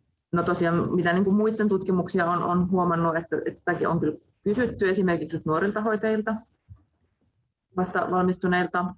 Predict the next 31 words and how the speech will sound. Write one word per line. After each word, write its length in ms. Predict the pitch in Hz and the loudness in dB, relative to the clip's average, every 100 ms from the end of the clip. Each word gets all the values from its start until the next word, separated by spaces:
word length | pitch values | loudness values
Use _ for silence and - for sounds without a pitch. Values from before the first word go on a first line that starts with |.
| 202 160 | -6 -4
että 360 | 160 - 156 156 | -4 -2 -4 0
miksi 320 | 160 - - | -2 -2 -2
he 60 | 160 | 0
lähtee 340 | 165 - 165 | -2 -2 -2
ammatista. 640 | 156 170 170 175 170 185 185 _ _ _ - | 2 2 0 -2 -4 -6 -8 _ _ _ -6
Ja 100 | 156 | -2
siellä 320 | 156 156 147 | 0 2 2
on, 260 | 156 156 135 | 0 0 0
on 100 | 156 | 0
mainittu 420 | 151 151 151 - | 0 0 -2 -2
esimerkiksi 540 | 151 143 143 123 - | 0 0 0 -4 -8
sitä 140 | - 147 | -4 0
riittämättömyyden 760 | 147 - 147 147 156 156 160 | 0 0 -2 -2 -2 0 0
tunnetta, 400 | 165 160 160 - | 0 -2 -4 -2
joka 200 | 156 156 | -2 -2
kytkeytyy 600 | 151 151 - 151 151 143 | -2 -4 -2 -2 0 0
juuri 180 | 139 143 | 2 0
tähän, 320 | 143 - 156 | -2 -8 -10
että 340 | 180 - _ 131 | -14 -20 _ -8
jos 140 | 123 | -4
ei 140 | 139 143 | -2 -2
voikaan 320 | 143 156 143 | -2 -2 0
omien 280 | 147 151 147 | 0 0 0
arvojen 340 | 135 143 147 | 0 -2 -4
ja 100 | 143 | -4
oman 240 | 143 135 | -4 -4
etiikan 380 | 139 143 147 156 | -2 -4 -4 -12
mukaan 280 | 151 156 165 | -6 -6 -4
tehdä 220 | 156 - | -6 -6
sitä 200 | - - - | -12 -16 -4
työtä. 240 | 85 - | -4 -4